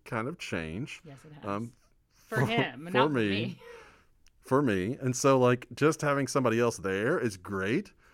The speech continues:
Speaker 1: but also, you know, I've worked by myself for fourteen years. There can be some things that I would like to share with Jenny that might be annoying.
Speaker 2: Okay, who wants to go first?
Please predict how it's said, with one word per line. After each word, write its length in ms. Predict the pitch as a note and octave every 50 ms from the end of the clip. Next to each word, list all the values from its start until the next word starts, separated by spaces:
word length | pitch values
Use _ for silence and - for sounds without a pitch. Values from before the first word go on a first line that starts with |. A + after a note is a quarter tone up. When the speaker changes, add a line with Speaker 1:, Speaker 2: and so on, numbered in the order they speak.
| _ _ _ _ _
Speaker 1:
but 120 | - C3 C3
also, 560 | C3+ C#3 B2+ - A#2+ G#2+ G2+ F#2+ G#2 A#2 A#2 - _ _
you 160 | G3 A#3 C#4 B3+
know, 360 | E3 C#3 C#3 D3 D#3 E3+ E3 - _ _ - - - - _ _ _ _
I've 160 | - D#3+ F3+
worked 200 | F3 E3+ F3+ F3+
by 80 | F#3 F3
myself 440 | F3 F3+ F3 - - G#3 G#3+ G3+ -
for 140 | - A#2 G#2
fourteen 480 | - A#2 A2+ G#2+ - - A2 G2+ G2+
years. 400 | G2+ G2 F#2+ F2+ F2+ F2 - - _ _ _ _
There 140 | - F3 F3+
can 160 | - F3+ E3+
be 100 | E3 E3
some 200 | - - D#3 D3
things 340 | - - D#3+ D#3+ E3 D#3 C#3+ -
that 160 | D#3 D#3 - - _ _ _ _ _ _ -
I 80 | C3+ D3
would 160 | D#3 D3+ C#3+
like 180 | C#3+ C#3+ C3 -
to 320 | - D3 C#3+ C#3+ C3+ F#2 D#2+
share 320 | - - - E3+ E3 E3+ D#3+
with 160 | C3+ A2+ -
Jenny 320 | - A2 F#2+ F#2 F#2+ G2
that 180 | F#2+ G#2 G2+ - - _ _ A#2+
might 320 | A2+ A#2 A2+ A#2 - G#2+ A2
be 100 | A2+ A2
annoying. 460 | A2 A2 A2 G2+ E2+ D2 C#2+ C#2+ - - _ _ _ _ _ _ _ _ - _ _ _ _ _ _ _ _ - -
Speaker 2:
Okay, 300 | C4+ - C#4+ C#4 C4+ -
who 80 | - B3
wants 200 | B3+ B3+ A#3+ -
to 80 | - A3
go 100 | A3+ A3+
first? 480 | - B3+ B3 G#3+ F3+ - _ _ -